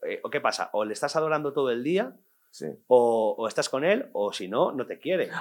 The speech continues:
Speaker 2: Además, parece un poco pose que le joda que se tiren a su hermana, ¿no? Porque es casi por orgullo que porque
Speaker 1: Eh, claro,
Speaker 2: le,
Speaker 1: pues su
Speaker 2: la
Speaker 1: hermana,
Speaker 2: quiera.
Speaker 1: además, también es evidente que su hermana le gusta la
Speaker 2: Claro.
Speaker 1: fiesta, ¿sabes? Pero que te quiero decir
Speaker 2: <laughs>
Speaker 1: que,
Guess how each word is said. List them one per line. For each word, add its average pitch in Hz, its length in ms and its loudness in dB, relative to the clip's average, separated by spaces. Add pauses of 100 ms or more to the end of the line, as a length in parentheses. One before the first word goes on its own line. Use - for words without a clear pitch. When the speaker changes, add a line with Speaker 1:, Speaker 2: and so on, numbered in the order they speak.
Speaker 2:
Además, 123 240 -2
parece 131 200 2
un 190 80 -2
poco 190 280 4
pose 120 280 2
que 104 80 0
le 104 120 2
joda 117 240 4
que 101 80 -8
se 113 100 -8
tiren 110 240 -6
a 101 60 -4
su 95 100 -8
hermana, 87 340 -2
¿no? 107 200 -6
Porque 92 160 -12
es - 40 -16
casi 123 260 -6
por 123 200 2
orgullo 113 640 0
que 110 140 -2
porque 98 560 0
Speaker 1:
Eh, 95 60 -4
claro, 107 200 2
Speaker 2:
le, - 60 -2
Speaker 1:
pues 90 160 -8
su - 80 -8
Speaker 2:
la 90 60 -6
Speaker 1:
hermana, 113 260 2
Speaker 2:
quiera. 131 220 6
Speaker 1:
además, 135 180 0
también 123 240 -4
es 123 100 -4
evidente 117 320 -2
que 107 80 4
su - 80 -2
hermana 104 380 2
le 95 100 2
gusta 95 300 -2
la 95 680 2
Speaker 2:
Claro. - 160 4
Speaker 1:
fiesta, 180 260 2
¿sabes? 120 200 0
Pero 107 200 0
que - 80 -6
te - 60 -6
quiero 135 140 2
decir 147 220 4
Speaker 2:
<laughs> 156 60 -2
Speaker 1:
que, 117 200 -2